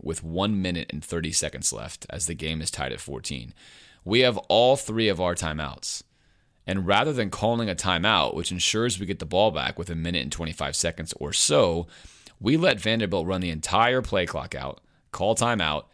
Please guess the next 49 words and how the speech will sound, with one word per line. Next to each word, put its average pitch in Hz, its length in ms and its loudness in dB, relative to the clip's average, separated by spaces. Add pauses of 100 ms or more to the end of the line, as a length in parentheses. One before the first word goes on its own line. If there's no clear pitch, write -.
(220)
kick - 180 -6
a 127 60 0
field 80 340 -2
goal, 73 280 -8 (200)
leaving 107 340 0
us 101 200 2
with 95 140 -10
just - 440 0
forty-three 92 560 -4
seconds. - 480 -8 (880)
Now, 92 140 2
we 120 180 6
wind 143 320 2
up 90 120 4
driving 95 300 2
down 82 120 -4
the 69 60 -8
field 131 280 0
on 95 60 -2
that 73 220 -8
big 87 200 -4
play 80 200 -4
by - 160 -8
Franks, 151 460 0 (300)
but 143 480 2 (300)
because 147 420 2
of 101 140 -2
the 92 80 -4
time 151 320 2
crunch, - 440 -8 (200)
we 101 60 -8
were 113 240 -4
unable 117 500 0
to 101 160 -4
run 101 320 0
the 90 100 -6
football. - 540 -6 (720)
You 104 120 -4
could 107 120 -4
imagine 113 400 2
if 98 100 -6
we 104 60 0
had 101 80 2
an 92 80 -4
additional 87 340 -4
forty-five 87 600 -4
or 80 120 -6
fifty - 380 -8
seconds, - 680 -4